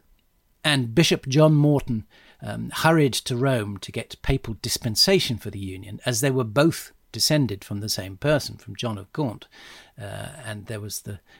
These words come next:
problem of, uh, consanguinity. And on the eighteenth of January, fourteen eighty-six,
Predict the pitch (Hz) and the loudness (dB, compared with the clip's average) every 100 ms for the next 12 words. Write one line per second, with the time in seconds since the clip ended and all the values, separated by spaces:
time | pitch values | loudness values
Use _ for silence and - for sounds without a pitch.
0 | - 139 127 113 101 92 - - - 117 | -4 0 0 0 -6 -8 -12 -14 -16 -14
1 | 120 - 127 110 - 104 98 120 123 - | -14 -8 -4 -4 -4 -6 -6 -4 -4 -8
2 | 107 - _ _ - - - - - _ | -14 -16 _ _ -20 -20 -20 -20 -20 _
3 | _ _ - 160 156 156 208 202 170 147 | _ _ 2 6 8 8 8 6 2 4
4 | 165 160 160 - 180 165 139 127 120 - | 4 6 4 2 0 0 0 -2 -4 -6
5 | 123 - | -6 -6